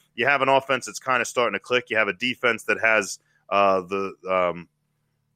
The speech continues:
second place in the league in sacks in Brandon Graham, a secondary that has, for the most part, played way better than people expected.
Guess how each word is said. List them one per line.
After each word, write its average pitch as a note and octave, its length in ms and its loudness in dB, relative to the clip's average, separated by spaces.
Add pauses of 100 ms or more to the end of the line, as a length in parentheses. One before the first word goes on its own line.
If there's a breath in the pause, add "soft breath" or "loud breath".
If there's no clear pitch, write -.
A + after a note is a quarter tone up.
second C#3 420 -2
place C3+ 300 2
in A#2+ 80 -4
the A2+ 60 -4
league A#2+ 200 0
in G#2 80 -6
sacks A#2+ 520 0
in G#2 120 -10
Brandon A2+ 340 -2
Graham, A#2 440 0 (280 soft breath)
a F#2 60 -8
secondary A#2+ 640 0
that G#2 180 0
has, G#2+ 380 0
for G#2+ 160 -6
the G2+ 80 -4
most A#2 340 0
part, A2 320 2
played A2 300 2
way A2 280 2
better G#2 320 2
than F2+ 260 -6
people F#2+ 340 -8
expected. G2 580 -6